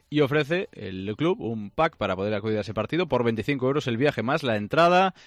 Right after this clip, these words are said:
Se está a punto de llenar ya el primer autobús de cuarenta y cinco plazas. La salida es desde el pabellón de deportes el sábado a las once de la mañana, vuelta al final del partido.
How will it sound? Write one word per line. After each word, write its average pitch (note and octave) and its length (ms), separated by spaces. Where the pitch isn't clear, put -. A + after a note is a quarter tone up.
Se - 100
está - 140
a G#2+ 60
punto A2+ 180
de G#2+ 80
llenar A2 220
ya A2 60
el G#2 60
primer G#2 220
autobús B2 340
de B2 80
cuarenta G2 300
y - 40
cinco G2+ 420
plazas. D#3+ 320
La C3+ 80
salida A#2+ 240
es A2+ 80
desde A2+ 180
el A2 80
pabellón A2 300
de B2 60
deportes A#2 340
el A2+ 80
sábado B2 240
a - 20
las F#2+ 140
once A#2 180
de A#2 80
la A#2 80
mañana, C3+ 240
vuelta C3+ 300
al A2+ 60
final B2 200
del C3+ 140
partido. D3 460